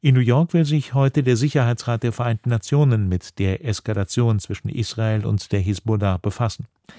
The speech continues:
Israels uno-Botschafter Danon sagte, sein Land habe nicht die Absicht, mit Bodentruppen im Libanon einzugreifen.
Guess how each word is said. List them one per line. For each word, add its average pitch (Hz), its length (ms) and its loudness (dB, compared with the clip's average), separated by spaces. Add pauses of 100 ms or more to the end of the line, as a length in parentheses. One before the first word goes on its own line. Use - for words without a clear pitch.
(340)
Israels 104 500 -6
uno-Botschafter 101 960 -2
Danon 104 440 0
sagte, 113 420 0 (400)
sein 123 240 0
Land 120 240 0
habe 135 220 0
nicht 139 180 0
die 156 100 2
Absicht, 143 520 -4
mit 135 260 -2
Bodentruppen 120 680 0
im 95 180 -2
Libanon 95 420 0
einzugreifen. 95 840 -4